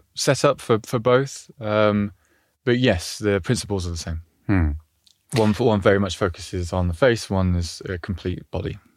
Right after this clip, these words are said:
Speaker 2: Yeah. The most impressive part of the Goodbye Kansas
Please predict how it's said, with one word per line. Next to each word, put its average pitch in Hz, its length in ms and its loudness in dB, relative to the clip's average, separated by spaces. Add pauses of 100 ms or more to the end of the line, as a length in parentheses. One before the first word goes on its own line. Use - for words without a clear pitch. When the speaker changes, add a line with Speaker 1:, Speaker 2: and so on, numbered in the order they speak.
(260)
Speaker 2:
Yeah. 82 200 -2 (500)
The 113 220 -2
most 180 280 2 (180)
impressive 147 560 0
part 87 280 -2
of 90 140 -14
the 98 60 -14
Goodbye 87 360 -6
Kansas 92 600 -10